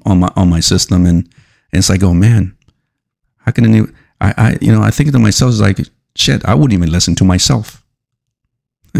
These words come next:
you know. But anyways, I, I'm glad,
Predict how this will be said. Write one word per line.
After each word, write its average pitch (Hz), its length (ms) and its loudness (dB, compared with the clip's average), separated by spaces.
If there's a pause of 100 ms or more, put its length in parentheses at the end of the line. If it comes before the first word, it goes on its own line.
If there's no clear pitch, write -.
(600)
you 98 100 0
know. 95 180 0 (380)
But 101 340 -2 (360)
anyways, 110 340 2
I, 110 260 0
I'm 107 160 2
glad, 104 440 0